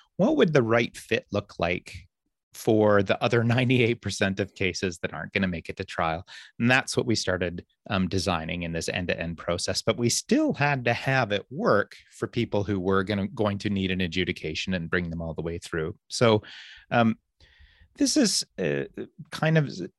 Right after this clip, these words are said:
some of the, the, the main thrust is just, again, building a system where you, um, you, you make it so that each step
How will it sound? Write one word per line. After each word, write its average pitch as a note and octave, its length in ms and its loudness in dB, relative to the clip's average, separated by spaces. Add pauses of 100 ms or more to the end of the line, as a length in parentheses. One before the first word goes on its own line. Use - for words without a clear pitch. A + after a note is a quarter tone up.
(120)
some D3 260 4
of C#3+ 60 4
the, A2+ 380 6 (120)
the, G#2 360 2
the A2 80 -2
main C#3+ 240 2
thrust A#2+ 680 -2
is G#2 220 -4
just, - 240 -2 (100)
again, A2 360 2
building E3+ 340 2
a D#3 40 2
system A2 560 0
where G2 380 2 (460)
you, A2 600 2 (240)
um, G#2 460 -4 (480)
you, - 140 -8 (360)
you B2+ 220 2
make C3+ 260 4
it C#3+ 120 0
so D3 100 2
that B2+ 220 0
each F3 240 -2
step - 440 -2